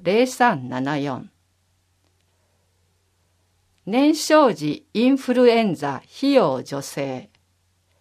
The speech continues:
期間、十月十五日から令和四年一月三十一日。対象、接種日時点で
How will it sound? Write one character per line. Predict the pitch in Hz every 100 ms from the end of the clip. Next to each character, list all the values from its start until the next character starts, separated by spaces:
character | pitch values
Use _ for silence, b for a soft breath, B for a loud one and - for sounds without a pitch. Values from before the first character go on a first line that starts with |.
| _ _ _ _ _ _
期 | - 302
間、 | - 165 131 104 _ _ _ _ _ _ _ _
十 | - 285
月 | 294 294 285 277
十 | 269 285
五 | 165 202
日 | 190 170 -
か | - 147
ら | 135 127 b b b b b b
令 | - 294 285
和 | 170 151
四 | 143
年 | 143 151 151 -
一 | 165 160 262
月 | 254 254 240
三 | - 247 202
十 | - -
一 | 131 131 -
日。 | 135 131 - - 127 _ _ _ _ _ _ _ _ _ _ -
対 | 208 220
象、 | 214 - 180 160 143 - _ _ _ _ _ _ _
接 | _ - 214 208 -
種 | 302
日 | 302 185
時 | 202
点 | 220 175 151
で | 131 139